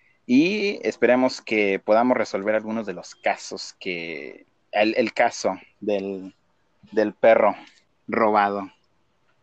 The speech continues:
Y la principal cosa que va a ser, pues,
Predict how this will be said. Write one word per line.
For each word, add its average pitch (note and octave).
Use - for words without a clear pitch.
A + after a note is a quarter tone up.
Y G2+
la G#2
principal C3+
cosa D#3+
que B2+
va A#2+
a A#2+
ser, A#2+
pues, -